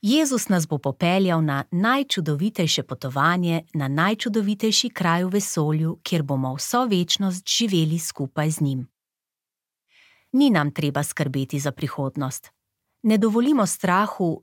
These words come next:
da zaduši naše življenje. Ljudje smo Kristusovo stvarstvo. Naš stvarnik nas je odkupil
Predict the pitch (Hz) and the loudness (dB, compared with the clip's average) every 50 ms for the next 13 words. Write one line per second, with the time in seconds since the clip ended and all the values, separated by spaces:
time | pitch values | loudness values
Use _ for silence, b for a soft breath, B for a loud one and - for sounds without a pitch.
0 | _ - 170 170 160 170 160 143 160 147 - - 196 175 165 147 143 139 - - | _ -2 -2 0 0 0 0 0 0 -2 0 0 2 2 2 2 2 0 0 -2
1 | 170 147 147 143 139 143 147 147 143 135 131 131 131 127 - _ _ _ _ _ | -2 -2 -2 -2 0 0 0 0 0 -2 -4 -6 -8 -10 -14 _ _ _ _ _
2 | _ _ _ _ _ _ _ _ _ _ _ _ _ _ _ _ _ - 202 233 | _ _ _ _ _ _ _ _ _ _ _ _ _ _ _ _ _ 2 2 4
3 | 226 208 262 269 269 - - 226 208 202 - - 233 233 214 - - - 156 - | 4 2 2 0 0 0 2 2 2 0 0 -2 0 0 0 0 0 -2 -4 -4
4 | - 139 123 120 127 - - - - 127 123 123 - - - - - - _ _ | -4 -4 -4 -4 -4 -6 -6 -4 -2 -2 -2 -2 -6 -10 -10 -10 -12 -12 _ _
5 | _ _ _ _ _ _ - 175 160 143 139 135 - - - - - 165 156 156 | _ _ _ _ _ _ -2 0 0 2 2 0 -2 -2 -4 -4 0 2 4 4
6 | 160 165 175 180 185 185 - - - _ _ - 202 208 202 - - 226 233 - | 4 2 2 0 -2 -2 -6 -10 -16 _ _ 0 0 0 0 0 0 0 0 -2
7 | - - - 269 262 - - 254 247 | -4 -6 -6 -6 -4 -2 -2 -2 -2